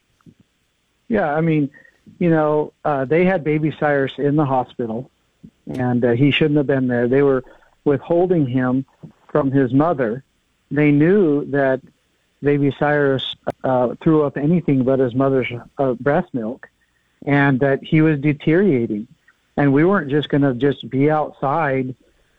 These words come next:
uh, or go to the Capitol building and scream at an empty building where no one would ever listen or care. Uh, we were there for a very specific reason, and sometimes,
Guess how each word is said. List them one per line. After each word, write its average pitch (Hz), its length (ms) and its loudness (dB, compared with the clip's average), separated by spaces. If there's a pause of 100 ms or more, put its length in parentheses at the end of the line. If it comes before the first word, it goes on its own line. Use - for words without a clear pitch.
(220)
uh, 143 280 0
or 156 280 0
go 143 200 0
to 160 80 2
the 143 80 0
Capitol 160 320 -4
building 135 300 -2
and 127 60 -4
scream 165 360 2
at 139 80 0
an 143 100 0
empty 147 260 -2
building 139 600 0
where 139 140 0
no 143 120 2
one 156 160 0
would 135 120 -2
ever 139 200 0
listen 143 360 0
or 120 120 -2
care. 156 560 -2 (640)
Uh, 143 160 -2
we 139 140 4
were 202 140 4
there 147 200 0
for 147 200 0
a 139 40 0
very 143 280 0
specific 160 480 -4
reason, 185 380 2
and 139 180 0
sometimes, 180 560 -2